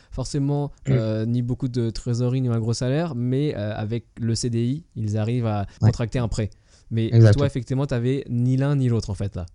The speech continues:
Speaker 2: Ouais, là, là, j'avais vraiment rien.
Speaker 1: <laughs>
Speaker 2: J'avais rien, donc, euh, il fallait, bah,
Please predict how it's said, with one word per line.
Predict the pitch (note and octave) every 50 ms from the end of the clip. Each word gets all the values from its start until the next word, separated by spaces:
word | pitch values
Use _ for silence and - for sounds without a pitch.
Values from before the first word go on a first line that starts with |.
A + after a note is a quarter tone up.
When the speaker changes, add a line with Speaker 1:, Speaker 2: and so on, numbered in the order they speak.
| _ -
Speaker 2:
Ouais, | - B2 B2+ B2+ A#2+
là, | A2 G#2+ G#2+
là, | A2 A2+ A2+
j'avais | G#2+ G#2 G#2 A2
vraiment | A2 G#2 G2+ G2+ G#2 G#2 G#2
rien. | G2+ G2+ G#2+ A2+ - - -
Speaker 1:
<laughs> | C3 - - - - E3+ - D#3+ - - - - - - -
Speaker 2:
J'avais | - - G#2+ G2+ G#2 G#2
rien, | G2 G#2 A#2 B2+
donc, | C3 A#2+ B2 B2+ A#2 - B2
euh, | A#2+ A#2+
il | A#2+ A#2+
fallait, | A2+ B2 A#2+ A#2 B2+ C3 B2
bah, | A2 G#2 G#2+ G2+ G#2 A2 G2+ G2 G2+